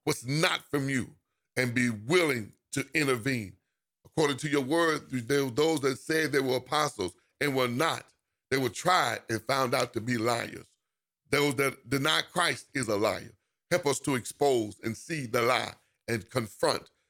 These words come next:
so that your church may be guarded, your church may be clean, your church may be Christ-centered. The church may be guarded,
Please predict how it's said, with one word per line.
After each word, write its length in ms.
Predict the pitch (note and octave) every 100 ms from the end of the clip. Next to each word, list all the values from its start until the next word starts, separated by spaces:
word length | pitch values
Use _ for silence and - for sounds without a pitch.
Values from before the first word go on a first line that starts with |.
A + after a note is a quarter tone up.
| -
so 120 | C3
that 180 | A#2+ -
your 100 | A2
church 440 | - - C3+ -
may 160 | A2+ A2+
be 140 | A2+
guarded, 420 | G2 D3+ D#3+ E3 - _ _ A2
your 100 | A#2+
church 400 | - D#3 B2+ C3+
may 120 | C3
be 120 | A#2+
clean, 480 | - F3+ F#3 F#3 G3 _ _ -
your 100 | C3
church 320 | - D#3 C3
may 140 | B2+ B2
be 140 | A#2
Christ-centered. 960 | - B2 B2 - - C3+ B2 G2 F2 - _ _
The 100 | -
church 300 | A2+ E3 C3+
may 120 | C#3 C3+
be 100 | B2
guarded, 440 | A2 F3 F3 -